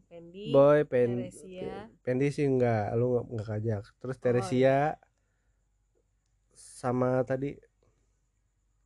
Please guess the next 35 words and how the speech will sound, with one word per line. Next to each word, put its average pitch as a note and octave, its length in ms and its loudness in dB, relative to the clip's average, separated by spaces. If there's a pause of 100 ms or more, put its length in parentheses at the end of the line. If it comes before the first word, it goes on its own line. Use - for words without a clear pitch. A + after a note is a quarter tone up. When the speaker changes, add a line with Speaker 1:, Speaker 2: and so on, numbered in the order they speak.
(480)
Speaker 1:
Hah? A#3+ 140 -20 (260)
Speaker 2:
sama C3+ 240 -8
tadi D3 240 -4
yang D3+ 220 0
bakmi C#3 320 -2
apa C#3 200 -8
tuh? G3 200 -16 (960)
Yang D#3 220 0
di D3 200 2
Pancoran. E3 600 -4 (520)
Speaker 1:
Kerinci. A#3+ 440 -16 (680)
Speaker 2:
Enggak, F3+ 240 -2
bakmi D3 200 -2
Pancoran. F3 440 -6 (260)
Speaker 1:
<laughs> - 0 - (260)
Kerinci. - 80 -10
Speaker 2:
Ah, E3+ 360 4
itu F#3 140 -2
di G#3 100 -2
sekolah E3+ 300 0
nyokap F#3 280 -6
tuh - 120 -6
di F#3+ 100 -4
Pancoran G3 400 -2
apa? F#3+ 200 -6
Speaker 1:
Oh, G#3 60 -4
iya, G3+ 100 -8
Speaker 2:
Bakmi, E3 280 -4
Speaker 1:
Sporby. - 120 -14
Speaker 2:
ya, F3+ 140 4
Sporby. B2+ 680 0 (1200)
Speaker 1:
Belum F#3 220 -12
pernah G#3+ 260 -14
sih A3+ 120 -20
kayaknya. A#3 340 -18